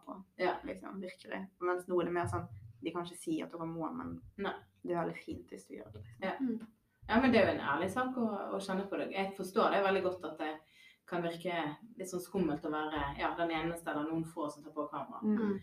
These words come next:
Speaker 2: Men hvis dere har på kamera, hvordan, eh, har dere noen sånn spesielt sted dere har sett det, eller bruker dere sånn virtuell bakgrunn da?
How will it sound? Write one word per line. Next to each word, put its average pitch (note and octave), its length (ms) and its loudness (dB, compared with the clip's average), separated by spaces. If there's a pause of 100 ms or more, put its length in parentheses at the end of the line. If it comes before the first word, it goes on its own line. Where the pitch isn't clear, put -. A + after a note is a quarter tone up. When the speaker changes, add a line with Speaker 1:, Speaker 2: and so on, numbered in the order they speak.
(100)
Speaker 2:
Men D#4 160 8 (160)
hvis D#4+ 160 8
dere F3 120 2
har E3+ 120 4
på E3+ 180 2
kamera, D3+ 400 2
hvordan, G#3+ 320 8
eh, - 1000 -4
har A2+ 220 4
dere G2 80 4
noen F#3+ 120 0
sånn F#2 60 -8
spesielt F3 320 -2
sted F3 180 -2
dere D3 60 2
har - 80 0
sett - 320 0
det, G3 100 -2
eller F3+ 280 6
bruker A#3 160 4
dere A3+ 200 8
sånn G3+ 200 4
virtuell F3+ 360 2
bakgrunn D#3 380 -2
da? A3+ 120 -6